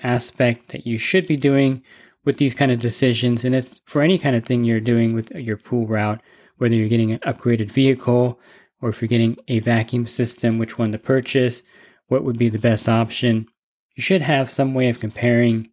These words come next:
the options together and finding out what the best one is. And in the end, if you're in doubt of anything that you're doing,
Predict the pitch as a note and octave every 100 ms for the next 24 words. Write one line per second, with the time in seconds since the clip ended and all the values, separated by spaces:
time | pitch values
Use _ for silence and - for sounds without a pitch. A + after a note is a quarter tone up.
0 | - D3+ B2 - A#2+ A2+ A#2 A2+ A#2 A2
1 | A2 A2 _ - _ _ - A2+ - B2
2 | A#2+ A#2 A2 - B2 C3 - A#2 A#2+ -
3 | - A#2+ A2 G#2+ G2+ - _ _ _ _
4 | _ F3+ F#3 F3 D#3 D3 D3 D#3 - B2+
5 | - B2+ B2+ C#3 D#3+ D3 B2+ B2+ B2+ -
6 | A#2+ C3 B2+ B2+ A#2+ B2+ A#2+ A2+ A2+ A#2
7 | B2 A#2+ A#2